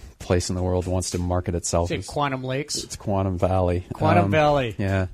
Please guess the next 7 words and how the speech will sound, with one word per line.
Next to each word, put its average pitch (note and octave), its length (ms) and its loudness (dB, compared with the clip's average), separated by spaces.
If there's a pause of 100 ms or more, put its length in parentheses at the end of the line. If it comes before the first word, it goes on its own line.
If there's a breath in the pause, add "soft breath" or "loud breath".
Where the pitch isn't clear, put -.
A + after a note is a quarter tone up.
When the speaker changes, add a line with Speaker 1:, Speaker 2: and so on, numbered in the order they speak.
(640 loud breath)
Speaker 1:
Uh, F#2+ 380 6 (160)
it, - 480 -2 (240)
um, G2 460 -2 (100)
is G#2 180 -6
really G2+ 300 -2
interesting F#2+ 400 -4
because, F2+ 640 -6